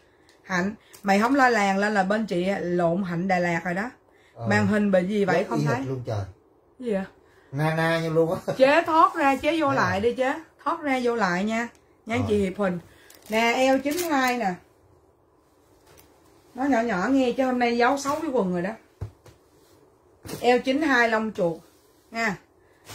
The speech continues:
Speaker 1: Lông chuột eo chín hai nãy giờ chưa được nửa đường luôn. Chưa có, chưa có, ờ,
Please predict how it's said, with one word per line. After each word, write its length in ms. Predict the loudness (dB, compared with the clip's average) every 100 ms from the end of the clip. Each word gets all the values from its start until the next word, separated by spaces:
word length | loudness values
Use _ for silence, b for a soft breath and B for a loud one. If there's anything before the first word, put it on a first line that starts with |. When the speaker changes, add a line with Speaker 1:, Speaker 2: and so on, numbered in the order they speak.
| -4
Speaker 1:
Lông 180 | -2 0
chuột 180 | 2 2
eo 180 | 2 0 0
chín 160 | 0
hai 200 | 2 0
nãy 220 | 0 0
giờ 80 | 0 0
chưa 140 | 0
được 140 | 0 0
nửa 220 | 0 0
đường 280 | 2 2 2
luôn. 200 | -2 -4 -10 -20 -20 -16 -12 -10 -8 -8 -10 -10 -8 0
Chưa 160 | 0
có, 340 | 2 2 2 0 0
chưa 120 | 0
có, 300 | 0 -4 -2 -4
ờ, 240 | -4 -4